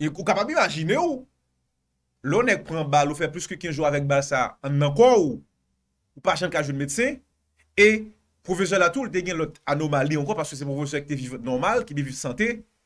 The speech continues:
Ebyen, sa vin sitiyasyon an, vin konplike. Pwofesè la, te vin pa t gen aksè avèk medikaman. Li pa t ka, m te ka di, al wè doktè. Selon sa yo di, ke l te recevu a on bal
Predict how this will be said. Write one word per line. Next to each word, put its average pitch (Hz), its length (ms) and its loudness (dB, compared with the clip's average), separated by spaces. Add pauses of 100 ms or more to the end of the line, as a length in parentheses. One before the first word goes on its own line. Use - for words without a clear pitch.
(400)
Ebyen, 214 400 2 (500)
sa 190 320 2
vin 254 460 2 (500)
sitiyasyon 196 540 -2
an, 160 60 -6
vin 202 180 -2 (100)
konplike. 180 540 -4 (1600)
Pwofesè 175 320 2
la, 165 80 2
te 180 120 -2
vin 170 260 -6 (320)
pa 170 100 0
t 151 80 -4
gen 170 160 2
aksè - 280 -2
avèk 147 260 0
medikaman. 202 580 0 (600)
Li 156 160 -4
pa 196 120 -2
t - 80 -8
ka, 208 140 4 (600)
m 147 80 -12
te 180 100 -2
ka 180 140 0
di, 170 140 2
al 175 120 2
wè 170 80 -2
doktè. 233 360 6 (640)
Selon 208 240 4
sa 196 160 2
yo 160 140 0
di, 247 100 -4
ke 175 140 -2
l 156 80 -4
te 156 80 0
recevu 151 260 -2
a 143 80 2
on 143 140 -2
bal 233 300 2